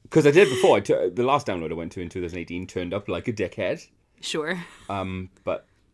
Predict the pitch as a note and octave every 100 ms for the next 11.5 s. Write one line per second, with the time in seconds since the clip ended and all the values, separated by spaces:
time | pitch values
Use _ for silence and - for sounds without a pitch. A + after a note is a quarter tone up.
0 | _ - F#2 F2+ G4 G4+ A4+ C#4 B3 A3+
1 | G3 F3 - - D#3+ D#3+ E3+ - A#2 C3+
2 | D#3 - D#3 - C#3 C3 B2+ C3 - B3
3 | C4 B3 F3 D3 A#3+ F#3+ - A3+ G#3+ G3+
4 | A#3+ G#3+ F3 D#3+ - _ _ F#2+ G2+ E2
5 | - _ _ _ A2+ A2 G#2 - - -
6 | A2 F#2 - C2+ - - _ _ _ _
7 | A3+ - - - E4+ B3 - C4+ D4+ E4
8 | G#3 G3+ F#3+ - F#3+ F3+ F3 C3+ C#3 E3+
9 | E3+ E3 D#3 C#3+ C#3+ B2 B2 B2 D#3+ D3+
10 | D3+ - C#3+ B2+ - - - - - F#3
11 | E3 D3+ C#3 C#3